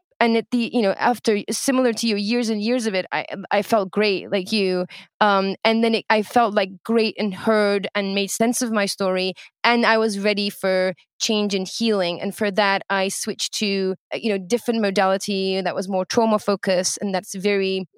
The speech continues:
doing, less talking, but more doing. So I, you know, it's a combination of parts work. So it's very similar to in-, interfamily systems, which is,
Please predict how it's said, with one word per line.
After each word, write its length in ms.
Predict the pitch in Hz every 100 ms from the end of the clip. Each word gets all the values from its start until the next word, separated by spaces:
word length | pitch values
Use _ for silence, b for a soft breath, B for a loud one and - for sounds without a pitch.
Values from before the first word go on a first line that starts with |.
| 196
doing, 560 | 233 208 175 139 165 196
less 200 | 220 214
talking, 500 | - 202 185 196 190
but 140 | 190 160
more 180 | 196 185
doing. 460 | 180 190 175 180
So 220 | - 190
I, 140 | 180 185 -
you 80 | 202
know, 80 | 202
it's 80 |
a 60 | 226
combination 500 | - 226 233 226 226
of 120 | 202
parts 340 | - 262 - -
work. 400 | 285 269 - - -
So 180 | 233
it's 200 | 208 -
very 180 | 233 226
similar 400 | - 220 220 202
to 200 | - 220
in-, 140 | 202 202 -
interfamily 460 | 214 214 202 196 202
systems, 500 | - 277 254 247 220
which 160 | 208
is, 220 | 196 185